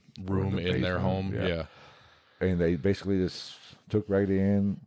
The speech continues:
Speaker 1: Annabelle Higgins, and just sat her on, on a rocking chair, I guess, or sat her on something, and left her there. Now,
Speaker 2: Yep.
Speaker 1: this demon, and that's one thing about the Warrens that I don't necessarily, I don't wanna say don't like.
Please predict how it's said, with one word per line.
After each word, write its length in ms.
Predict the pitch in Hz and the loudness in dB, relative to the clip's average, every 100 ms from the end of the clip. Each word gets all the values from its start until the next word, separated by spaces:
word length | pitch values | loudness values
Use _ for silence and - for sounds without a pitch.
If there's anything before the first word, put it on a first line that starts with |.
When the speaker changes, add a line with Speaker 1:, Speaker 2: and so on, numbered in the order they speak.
| - | -4
Speaker 1:
Annabelle 440 | 98 92 98 101 | -2 2 4 4
Higgins, 360 | 92 101 104 90 | 2 0 0 0
and 160 | 71 69 | -2 -2
just 520 | 65 - - - - | -4 -8 -16 -16 -4
sat 180 | 90 90 | 0 2
her 140 | 87 | 0
on, 440 | 85 82 78 73 | -2 -4 -4 -4
on 120 | 73 71 | -2 -2
a 20 | |
rocking 300 | 73 76 69 | -2 -4 -6
chair, 240 | 71 71 | -2 -2
I 40 | 69 | -2
guess, 200 | 65 - | -6 -8
or 60 | |
sat 160 | - 78 | -6 -4
her 100 | 73 | -2
on 160 | 69 65 | -4 -6
something, 300 | 60 - - _ _ - _ _ - | -10 -10 -16 _ _ -20 _ _ -12
and 300 | 76 76 76 | -8 -6 -4
left 220 | 101 - | -6 -4
her 100 | 104 | -4
there. 240 | 123 104 - _ - | -2 -4 -10 _ -14
Now, 180 | 82 82 | -8 -6
Speaker 2:
Yep. 120 | 113 | -4
Speaker 1:
this 200 | 135 139 | -4 -6
demon, 680 | - 85 101 104 101 107 104 _ _ _ _ _ _ _ 127 | -8 -6 -2 -2 -2 -4 -8 _ _ _ _ _ _ _ -4
and 240 | 123 107 | -2 -2
that's 220 | 127 139 123 | 2 2 4
one 220 | 104 90 | 2 2
thing 200 | 85 80 | 0 -2
about 220 | 76 71 | -2 -2
the 160 | 67 62 _ _ - - | -6 -10 _ _ -20 -16
Warrens 320 | 67 69 71 69 | -6 -2 -2 -2
that 140 | 65 | -6
I 180 | - 69 62 | -4 -4 -6
don't 340 | - 69 71 - | -8 -6 -6 -6
necessarily, 720 | 65 58 - 65 65 60 60 _ _ _ _ _ _ | -10 -10 -10 -6 -4 -6 -10 _ _ _ _ _ _
I 40 | - | -6
don't 80 | 101 | -4
wanna 120 | 90 | -4
say 120 | 69 | -6
don't 180 | 62 - | -8 -6
like. 260 | 62 71 | -4 -4